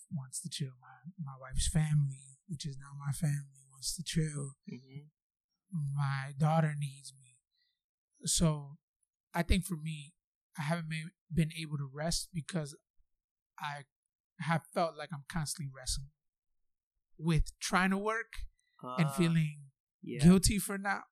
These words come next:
Speaker 1: working,
Speaker 2: Mm-hmm.
Speaker 1: but at the same time, knowing that, yo, I do need to chill.
Speaker 2: Yeah, that's good.
Speaker 1: And technically, I guess
Speaker 2: Yeah.
Speaker 1: I'm working right now.
Speaker 2: Yeah. Man.
Speaker 1: <laughs>
Speaker 2: I, I wanna ask,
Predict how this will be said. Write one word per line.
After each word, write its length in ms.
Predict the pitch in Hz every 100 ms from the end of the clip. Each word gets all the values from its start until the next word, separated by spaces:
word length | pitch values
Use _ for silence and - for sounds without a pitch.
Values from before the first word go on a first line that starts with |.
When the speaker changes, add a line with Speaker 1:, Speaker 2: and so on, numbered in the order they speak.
| _ _ _
Speaker 1:
working, 400 | 175 196 208 262 - _ -
Speaker 2:
Mm-hmm. 140 | 127
Speaker 1:
but 100 | 156 143
at 120 | 139
the 80 | -
same 240 | 165 151
time, 460 | - 151 143 135 - _ _ _ -
knowing 360 | 156 151 143 139
that, 240 | 139 160
yo, 140 | 156 143
I 120 | 139
do 60 | 147 151
need 140 | 143 -
to 80 |
chill. 240 | - 156 147 _ - - - - -
Speaker 2:
Yeah, 160 | - - 226 - - - -
that's 100 | -
good. 140 | - 127 - - - - _ _ _ _ _ _ _ _ _ _ _ _ _ _ _ _ _ _ _ _ _ _ _ _ _ _ _ _ _ _ _ 196
Speaker 1:
And 100 | 170
technically, 560 | 208 196 170 170 147
I 100 | 139 143
guess 240 | 151 135
Speaker 2:
Yeah. 100 | 123
Speaker 1:
I'm 40 | 139
working 260 | 135 139 135
right 160 | 143 -
now. 160 | -
Speaker 2:
Yeah. 200 | 120 113 - _ _ _ - - - -
Man. 240 | 117 -
Speaker 1:
<laughs> 600 | - - 165 - - -
Speaker 2:
I, 140 | 156 175
I 140 | 165 185
wanna 300 | 220 233 -
ask, 380 | 143 151 156